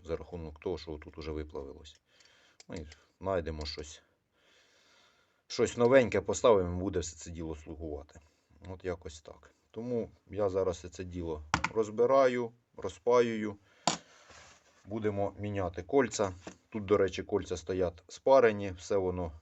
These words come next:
одним куском залито. Ми будемо ставити отакі.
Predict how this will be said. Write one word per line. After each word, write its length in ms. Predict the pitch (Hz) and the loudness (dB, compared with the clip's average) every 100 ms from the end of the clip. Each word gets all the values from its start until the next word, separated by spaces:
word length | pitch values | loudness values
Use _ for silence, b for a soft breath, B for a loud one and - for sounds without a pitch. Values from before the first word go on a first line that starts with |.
| _ _ _ _ _ _ - | _ _ _ _ _ _ -8
одним 340 | 95 95 90 | -6 -4 -6
куском 420 | 90 92 - 90 | -8 -8 -6 -4
залито. 460 | 82 85 82 - - - B B _ | -4 -4 -4 -8 -14 -16 B B _
Ми 140 | 117 110 | -6 -4
будемо 280 | 101 95 90 | -2 -4 -4
ставити 440 | - 92 82 82 | 2 2 2 -4
отакі. 440 | 80 80 73 71 | -6 -8 -10 -16